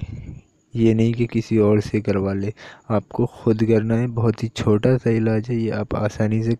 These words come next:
कर सकते हो। तो आप जैसा कि स्क्रीन पे देख रहे हैं, अल्लाहु ला इलाहा इल्ला हुवल हय्युल कय्यूम। एक बार फिर से सुन लीजिए, स्क्रीन पे देख लीजिए,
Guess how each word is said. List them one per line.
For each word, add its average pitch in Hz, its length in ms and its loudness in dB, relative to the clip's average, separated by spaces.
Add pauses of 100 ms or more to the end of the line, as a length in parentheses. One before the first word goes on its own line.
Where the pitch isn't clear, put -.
कर 98 180 2
सकते - 380 -6
हो। 98 120 -2 (560)
तो 113 240 4
आप 110 320 -2
जैसा 110 320 2
कि 110 160 -2
स्क्रीन 104 420 -4
पे 104 120 2
देख 104 300 -2
रहे 107 160 0
हैं, 120 180 -2 (420)
अल्लाहु 113 460 2
ला 113 160 0
इलाहा 110 400 2
इल्ला 110 360 0
हुवल 110 340 -2
हय्युल 110 480 2
कय्यूम। 98 400 0 (720)
एक 110 140 2
बार 107 180 0
फिर 107 180 -4
से 117 140 -2
सुन 120 220 -2
लीजिए, 123 360 0
स्क्रीन 104 400 -2
पे 110 80 4
देख 110 220 0
लीजिए, 117 280 0